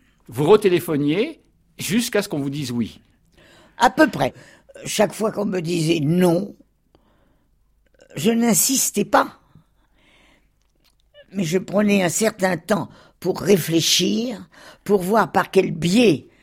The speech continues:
Speaker 2: je pouvais reprendre le problème en ayant de nouveaux arguments. Ça, c'est pas facile, mais enfin, on en trouve. Et je recommençais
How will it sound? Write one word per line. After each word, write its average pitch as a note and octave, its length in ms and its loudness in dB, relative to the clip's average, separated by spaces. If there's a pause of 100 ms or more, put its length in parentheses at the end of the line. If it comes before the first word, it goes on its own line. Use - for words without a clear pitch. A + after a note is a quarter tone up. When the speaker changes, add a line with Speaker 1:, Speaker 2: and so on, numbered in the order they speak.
(200)
Speaker 2:
je D3 140 0
pouvais F3 340 -2
reprendre G3+ 480 0
le F3 140 -4
problème D3 720 0 (580)
en G3 240 0
ayant G#3 300 4
de E3 100 0
nouveaux B3+ 480 4
arguments. G3 520 0
Ça, D#3+ 180 -4
c'est D3+ 140 -4
pas A#2 140 -8
facile, C#3 460 -8
mais F#3+ 120 -2
enfin, G3+ 220 -2
on A3 80 0
en G#3 120 2
trouve. - 440 -10 (680)
Et F#3 80 4
je F3 120 6
recommençais F4 1080 4